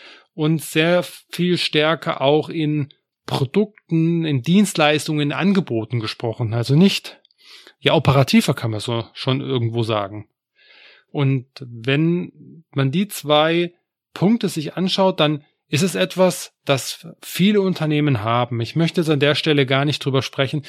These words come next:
Ist es gut, was die Unternehmen, wie die Unternehmen es erarbeitet haben, wie du es vielleicht als Unternehmen erarbeitet hast. Um das geht's hier gar nicht.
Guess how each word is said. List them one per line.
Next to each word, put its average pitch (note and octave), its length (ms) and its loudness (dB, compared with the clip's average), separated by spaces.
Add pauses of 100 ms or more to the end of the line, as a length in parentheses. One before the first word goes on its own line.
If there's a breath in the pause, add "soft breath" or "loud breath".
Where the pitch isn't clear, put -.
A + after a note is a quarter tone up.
(320 loud breath)
Ist B2 140 0
es B2 160 -2
gut, A3 380 4 (220 loud breath)
was C#3+ 200 0
die G3 100 -2
Unternehmen, D#3+ 880 0 (640)
wie E3+ 280 4
die D#3 120 0
Unternehmen D3 420 2
es C3+ 100 2
erarbeitet C#3+ 600 0
haben, C3 280 -2
wie C3+ 100 0
du D#3 180 0
es D#3+ 120 0
vielleicht C#3+ 360 0
als C#3+ 120 -6
Unternehmen C3+ 420 -4
erarbeitet C3 580 -4
hast. B2 200 -8 (260 loud breath)
Um C#3 100 -2
das C3+ 160 -2
geht's E3+ 280 0
hier B2+ 100 2
gar A2+ 260 -2
nicht. G#2 220 -10